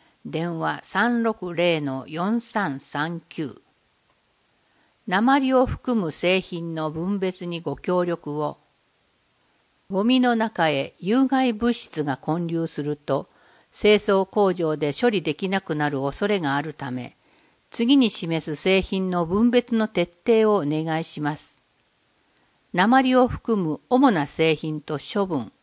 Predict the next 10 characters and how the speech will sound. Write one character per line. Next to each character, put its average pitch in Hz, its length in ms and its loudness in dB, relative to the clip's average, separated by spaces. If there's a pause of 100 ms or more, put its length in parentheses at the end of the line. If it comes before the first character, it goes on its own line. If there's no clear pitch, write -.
(140)
分 196 240 0
別 208 320 0
方 170 280 0
法。 - 340 -12 (1160)
鉛 226 400 2
バ 208 180 2
ッ - 20 -12
テ - 220 -4
リ 120 420 -10
ー、 - 40 -20